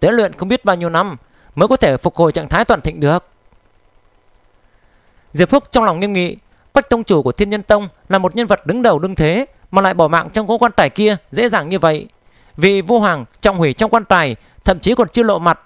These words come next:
liền có thể giết chết một vị thánh chủ. Đây là vị thánh chủ đầu tiên chôn thân nơi này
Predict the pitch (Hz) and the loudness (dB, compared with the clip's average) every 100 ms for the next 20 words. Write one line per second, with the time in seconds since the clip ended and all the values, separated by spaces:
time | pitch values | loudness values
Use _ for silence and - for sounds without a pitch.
0 | _ 170 175 220 180 143 254 294 302 214 | _ -2 0 2 0 0 0 0 0 0
1 | 170 170 170 190 233 180 120 - _ _ | -2 -2 -2 -2 0 0 0 -6 _ _
2 | _ _ _ _ - 220 208 156 175 196 | _ _ _ _ 0 2 2 0 -4 -4
3 | 233 170 151 - 208 208 - 240 220 220 | 0 2 2 2 0 0 -2 0 0 -2
4 | 220 185 131 | 0 0 0